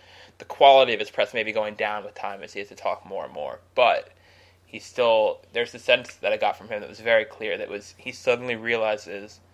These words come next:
that he can be really, really good, and it scares him a little bit, because now he can't have this excuse of not trying to himself.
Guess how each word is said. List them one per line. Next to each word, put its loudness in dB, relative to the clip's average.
that -18
he -14
can 2
be -8
really, -4
really -4
good, -4
and 0
it -12
scares -6
him -10
a -6
little -4
bit, -6
because -2
now -2
he -20
can't -4
have -6
this -10
excuse -16
of -12
not -10
trying -10
to -20
himself. -12